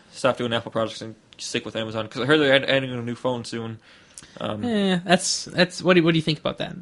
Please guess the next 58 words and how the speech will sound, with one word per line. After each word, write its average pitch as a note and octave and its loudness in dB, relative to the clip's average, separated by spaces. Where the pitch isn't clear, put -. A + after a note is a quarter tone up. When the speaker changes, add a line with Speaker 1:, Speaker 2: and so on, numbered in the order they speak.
Speaker 2:
What E3 2
do D#3+ 2
you D3 -2
Speaker 1:
Well, F#3 4
you E3 -6
see, - -2
I - 4
thought G3+ 6
Apple C#3 4
rumors E3+ 0
were D#3 0
hard D3 2
to D3 -8
figure C#3+ -2
out. D#3+ 0
Speaker 2:
Okay, F#3 6
what F3+ 10
is, A3+ 2
what F#3+ 4
is A#3+ 6
Speaker 1:
Amazon D#3 4
rumors? E3 2
Speaker 2:
<laughs> F3+ -2
what A#3+ 12
is C#4 10
the A#3+ 6
advantage D#3+ 6
of C#3+ -2
Amazon C#3+ 2
ha-, D3 0
even D3 -2
having C#3+ 0
a C3 -4
phone? - -10
Speaker 1:
They C#3 2
already C#3+ 4
got C#3 0
a C3 0
weird B2+ -2
app C3+ 2
store - -8
thing, A#2+ -6
and B2 -2
they A#2+ 2
Speaker 2:
But B2+ 8
Speaker 1:
already G3+ 10
have - 4
Speaker 2:
what, - 0
Speaker 1:
touch - 0
devices. B2+ 2
Speaker 2:
but, G#3+ 6
but - 2
so, G3+ 4
like, F#3+ 4
when F#3 4
you F3+ 4
see A3+ 0
the E3 4